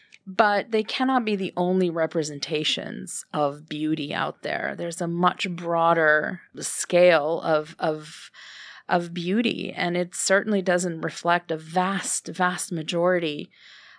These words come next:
of women in the United States. And, um, we thought if we r-, really took the sizing for what it is rather than how it's been shown, uh, historically in fashion,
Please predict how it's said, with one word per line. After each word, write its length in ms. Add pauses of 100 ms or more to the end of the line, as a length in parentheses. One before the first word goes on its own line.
(120)
of 600
women 420
in 120
the 60
United 380
States. 680
And, 500
um, 460 (520)
we 240
thought 420 (720)
if 300
we 280
r-, 240 (120)
really 580
took 200
the 100
sizing 480
for 180
what 300
it 160
is 460
rather 340
than 540
how 340
it's 160
been 180
shown, 760 (160)
uh, 120
historically 680
in 80
fashion, 600